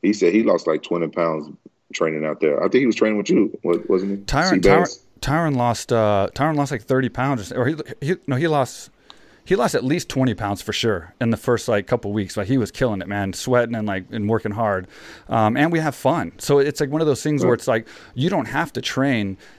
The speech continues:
Speaker 2: in an environment that's not fun, you know, and, and, and not
Speaker 1: Right.
Speaker 2: relaxing and cool. Like, there's nothing wrong
Speaker 1: Right.
Speaker 2: with going to the beach and, and relaxing on the water. There's nothing stressful that's gonna take away from your training.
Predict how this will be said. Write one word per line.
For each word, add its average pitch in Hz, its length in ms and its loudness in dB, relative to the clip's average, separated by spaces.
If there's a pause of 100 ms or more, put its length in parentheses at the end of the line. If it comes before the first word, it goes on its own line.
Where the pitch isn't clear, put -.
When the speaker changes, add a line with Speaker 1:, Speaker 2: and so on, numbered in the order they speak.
Speaker 2:
in 127 120 2
an 120 100 0
environment 110 560 0
that's 98 160 -6
not 113 180 -2
fun, 98 480 -2
you 113 120 0
know, 110 140 2
and, 104 160 -2
and, 110 220 -4
and 110 180 0
not 95 140 8
Speaker 1:
Right. 85 200 4
Speaker 2:
relaxing 113 600 -2
and 101 220 -4
cool. 113 340 0 (340)
Like, 117 200 0
there's 147 160 2
nothing 131 320 0
wrong 120 140 2
Speaker 1:
Right. - 20 2
Speaker 2:
with 104 100 -4
going 113 140 2
to 107 80 -2
the 95 80 -4
beach 104 440 -2
and, 107 220 -2
and 104 140 0
relaxing 113 400 2
on 101 60 -2
the 98 40 -2
water. 98 340 0
There's 113 200 0
nothing 139 200 -2
stressful 120 460 -2
that's 104 80 -6
gonna 107 140 -6
take 131 180 0
away 110 160 0
from 110 140 -4
your 98 80 -4
training. 98 420 -4